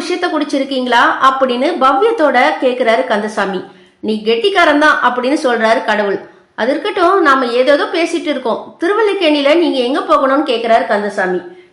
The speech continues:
"ஏழாம் நம்பர் வீட்டுக்கு போகணும். ஆபீஸ் வந்து வெங்கடாச்சல தெருவுல இருக்கு" அப்படின்னு சொல்றாரு கடவுள். "அடடே, அது நம்ம வீடாச்சே, அங்க யாரை பார்க்கணும்?" அப்படின்னு கேக்குறாரு கந்தசாமி.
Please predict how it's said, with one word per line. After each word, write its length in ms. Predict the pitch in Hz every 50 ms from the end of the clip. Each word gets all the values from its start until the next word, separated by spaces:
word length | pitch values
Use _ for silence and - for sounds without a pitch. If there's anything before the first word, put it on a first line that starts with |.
| _ -
"ஏழாம் 320 | 320 359 392 403 427 403
நம்பர் 280 | 370 311 285 269 247 233
வீட்டுக்கு 280 | 233 226 233 214 208
போகணும். 500 | 208 220 226 233 233 220 202 - - - - -
ஆபீஸ் 380 | - - 302 359 359 349 359 -
வந்து 320 | 311 285 277 269 311 339
வெங்கடாச்சல 520 | 330 277 269 311 330 349 349 349 302 277 240 220
தெருவுல 260 | 240 240 233 226 226
இருக்கு" 380 | 214 214 208 202 220 214 - -
அப்படின்னு 400 | - 262 262 262 254 254 277 330 302 -
சொல்றாரு 380 | 220 214 208 214 214 226 247
கடவுள். 440 | 240 214 190 190 190 190 180 - - - - _ _ _ -
"அடடே, 300 | 262 294 349 359 359 339 359 381 381 349
அது 180 | - 262 262 262
நம்ம 300 | 254 240 240 277 359 392
வீடாச்சே, 640 | 392 381 339 339 311 302 - 285 277 285 294 285 294
அங்க 180 | - 240 254 254
யாரை 340 | 254 240 240 269 349 427 415 415
பார்க்கணும்?" 420 | 311 285 294 262 262 269 294 339
அப்படின்னு 320 | 269 254 247 254 262 285 285 277
கேக்குறாரு 340 | 226 220 233 220 233 247 247
கந்தசாமி. 540 | - 226 214 208 202 - 214 190 190 180